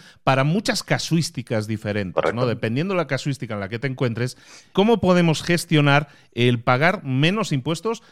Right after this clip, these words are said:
Speaker 1: de forma legal?
Speaker 2: Bueno, pues, para hacerlo un poco escalonado, vamos a empezar con el tipo de emprendedor más pequeñito posible, que no es necesariamente el freelancing autónomo, porque sí que podemos tener un escenario previo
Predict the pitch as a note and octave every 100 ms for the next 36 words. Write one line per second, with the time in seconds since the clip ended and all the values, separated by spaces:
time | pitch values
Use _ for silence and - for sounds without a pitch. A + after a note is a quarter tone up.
0 | _ - G#2 A2 G2 D#2 C2+ - _ _
1 | E3 D#3 B2 A2+ - - - _ _ _
2 | A#2+ A2 G#2 D3 D#3+ D#3 D3 D3 - C#3
3 | C#3+ D3 C3+ C3 C3+ C3 A#2+ - C3+ -
4 | - B2 C3 C3+ C3+ _ - G#2+ A2 G#2
5 | - D#3+ D3+ C#3 A#2+ B2+ A#2 B2+ B2+ A#2+
6 | - G2+ G#2+ G2 F#2+ - D#3+ E2+ - -
7 | - - B2 F3+ E3 C#3+ B2 B2 A#2+ A2+
8 | A2+ G#2+ G#2+ G2+ G2+ - C3+ A2 - G#2
9 | G2 B2+ C#3 E2+ D#2 - F#2+ G#2 E3 E3
10 | - A#2 D3 D3 A#2+ C3 A#2+ G#2 - G2
11 | B2 B2 - C#3+ A#2 C3 E3+